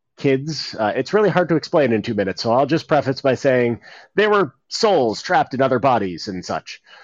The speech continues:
Um, and he was actually doing things for what he thought were the right reasons. And at the very end, uh, we ended up teaming up with him very briefly before he did something bad again, and we stabbed him in the back.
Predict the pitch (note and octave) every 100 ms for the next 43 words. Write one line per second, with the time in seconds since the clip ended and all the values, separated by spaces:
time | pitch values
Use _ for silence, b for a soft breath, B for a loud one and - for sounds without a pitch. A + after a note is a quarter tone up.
0 | B B _ G#2+ A2 G2+ F2+ F2 D2+ _
1 | _ _ _ _ A#2+ A#2+ A2+ A2 G#2+ G#2
2 | - C#3+ C#3 B2 C3 - B2 A#2 A2 A2
3 | G2+ _ _ _ _ _ G2+ _ C#3 D3
4 | C3+ B2 C3 B2 - B2+ G#2+ A2 - C#3+
5 | C3+ A2+ G2 A2+ G#2+ G#2+ G2 A2+ B2 A2
6 | G2+ F#2+ B B _ _ A2 A2 A2 A#2+
7 | A2 B2+ B2 G2 A#2+ A#2+ A2+ G#2 G2+ G#2+
8 | G2+ F#2+ - _ _ _ _ _ _ _
9 | _ - C#3 B2 A#2+ A#2+ - C#3 B2+ B2+
10 | C3 B2+ B2+ A2+ A2 B2 A#2 A#2+ A#2 A2
11 | G#2+ F#2+ G#2 G2+ F#2+ - A2+ G#2+ G2+ F#2
12 | A2 G#2 G#2 A2+ G2 G2 F2+ F2+ F2+ E2+
13 | F#2 E2 E2+ D#2+ - E2 C#2+ D2+ D2+ A1+
14 | -